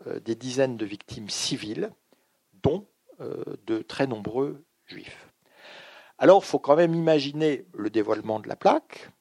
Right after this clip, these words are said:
hein, et la visite guidée de l'hôtel King David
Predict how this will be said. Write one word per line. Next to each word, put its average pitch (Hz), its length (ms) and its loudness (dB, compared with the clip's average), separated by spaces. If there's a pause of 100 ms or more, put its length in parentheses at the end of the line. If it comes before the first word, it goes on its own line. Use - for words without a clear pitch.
(480)
hein, - 160 -12 (520)
et 180 260 6
la 117 160 2
visite 131 420 -10
guidée 143 640 4
de 117 60 -4
l'hôtel 113 400 -6
King 110 260 -18
David 110 560 -14